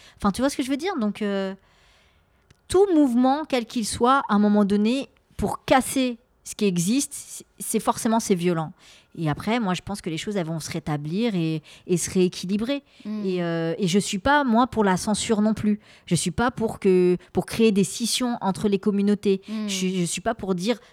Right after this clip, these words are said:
Speaker 1: les uns contre les autres.
Speaker 2: Mm.
Speaker 1: Non, c'est, tu peux reconnaître que ça, ça a pu me blesser. Moi, je sais que, par exemple, je suis, je peux être une fille un peu maladroite. Euh, par exemple, hier, je, je parlais à un ami, il avait un bonnet qui était absolument affreux,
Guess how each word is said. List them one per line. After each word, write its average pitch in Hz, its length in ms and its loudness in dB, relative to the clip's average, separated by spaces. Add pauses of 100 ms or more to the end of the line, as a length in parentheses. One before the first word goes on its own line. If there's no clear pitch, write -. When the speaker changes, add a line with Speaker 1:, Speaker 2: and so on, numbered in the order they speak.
Speaker 1:
les 196 300 2
uns 240 160 0 (120)
contre 262 360 -2
les 233 220 0
autres. 214 240 -2
Speaker 2:
Mm. 220 200 -4
Speaker 1:
Non, 294 220 -2 (240)
c'est, 202 340 -2 (560)
tu 226 100 -4
peux 240 120 -6
reconnaître 262 440 -2
que 226 100 -4
ça, 269 180 -4
ça 240 120 -2
a 202 80 2
pu - 140 -6
me 214 120 0
blesser. 202 440 -2 (180)
Moi, 247 120 2
je 254 80 2
sais 330 120 -4
que, - 60 -8
par 240 100 -2
exemple, 247 180 -6
je - 40 -14
suis, 208 200 -6
je - 100 -12
peux 208 100 -4
être 196 140 -6
une 196 100 -8
fille 262 180 -8
un 214 80 -2
peu 196 120 -8
maladroite. 190 480 -4 (540)
Euh, 175 260 0
par 180 160 -2
exemple, 190 320 -4
hier, 220 280 -2
je, 185 240 -2
je - 80 -8
parlais 180 220 -2
à 180 60 0
un 175 120 -2
ami, 233 300 -2
il 196 100 0
avait 175 160 0
un 170 80 2
bonnet 175 300 0
qui - 80 -6
était 185 120 -4
absolument 190 380 -2
affreux, 202 380 0